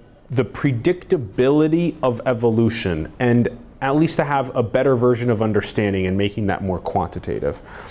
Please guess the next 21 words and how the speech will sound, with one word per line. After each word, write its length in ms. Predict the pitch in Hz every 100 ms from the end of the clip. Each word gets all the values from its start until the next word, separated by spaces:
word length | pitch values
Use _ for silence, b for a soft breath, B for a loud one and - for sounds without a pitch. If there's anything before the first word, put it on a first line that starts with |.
| B B
So 440 | - 139 123 123 B B -
what 340 | 110 123 214
exactly 920 | 254 151 - 143 151 147 131 117 - - - - - B B B - -
can 200 | - 135
we 320 | 131 117 113 113
say 400 | - - 123 120
about 560 | 90 101 92 - 95
the, 180 | 90 104 -
like, 260 | 110 95
predicting 920 | - 120 107 127 127 - 120 113 113 - - -
the, 280 | 117 110 107
the 100 | 110
fates 520 | 107 - 117 113 113 107
of 120 | 92
single 420 | - 120 117 113
cells 580 | - 120 107 104 101 101
and 160 | 95
of 160 | 92 -
organisms, 840 | 120 117 107 113 110 101 110 107 104
and, 180 | 92
like, 220 | 92 92